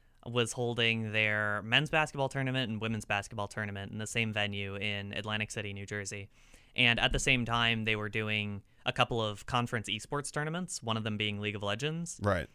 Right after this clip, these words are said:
Speaker 1: Uh, and they had tapped me to potentially do it. They needed someone to fill in, and people in New Jersey know people from Rutgers, so they went to me. Um, and so I'm, like, eighteen years old. Like, am I <laughs> going to end up at Atlantic City to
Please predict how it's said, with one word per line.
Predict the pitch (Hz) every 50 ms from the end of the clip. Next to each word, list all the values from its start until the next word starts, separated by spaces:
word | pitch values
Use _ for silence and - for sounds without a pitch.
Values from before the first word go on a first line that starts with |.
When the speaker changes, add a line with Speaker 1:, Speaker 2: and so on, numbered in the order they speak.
| - - - _ - -
Speaker 1:
Uh, | 123 120 113 110
and | 120 123 123
they | 123
had | 117 107
tapped | 120 120 113 113 - 120
me | 117 110 110 107
to | - - 110 107 107
potentially | - - - 127 131 131 - - 113 107 101
do | 95 101 101 98 95
it. | 95 95 98 - -
They | 110 113 113
needed | 117 117 113 107
someone | - - 113 110 110 107
to | 107
fill | - - 110 107 101 104
in, | 104 104 101 101 101
and | 101 101 98 98 98 - - - - - - - - - - - _ _ _ _ _ _ _ _ - - _ _ _ -
people | - 120 - 123 117 113
in | 107 107
New | 107 104
Jersey | 107 110 107 107 110 107
know | 101 101 98
people | - 110 104 - 98
from | - 104 104
Rutgers, | 101 101 98 - 107 104 101 98
so | - 113
they | 104 101 95 98 - -
went | 113 113 107 104 -
to | - 110
me. | 104 104 101 98 95 95 - - - - - - - - - -
Um, | - 107 104 101 101 98 98 98 98 95 95 - - - - - - _ _ _ _ _ _ _ _ _ _ _ _ _ _ _ _ _ _ - -
and | 135 139 135
so | 147 147
I'm, | 139 143 151 156
like, | 156 143 123 - - -
eighteen | 139 127 131 - 143 135
years | 131 123 120 110
old. | 117 117 113 113 107
Like, | 113 110 104 - - - -
am | - 120 110 113
I | 139
<laughs> | 156 185
going | 202 233 269 233 226
to | 190 185 175 -
end | 143 147 147
up | 160 156 -
at | 147 131 -
Atlantic | 127 123 117 117 113 117 123 131 123
City | - - - 117 117 123 127 127
to | - 113 110 107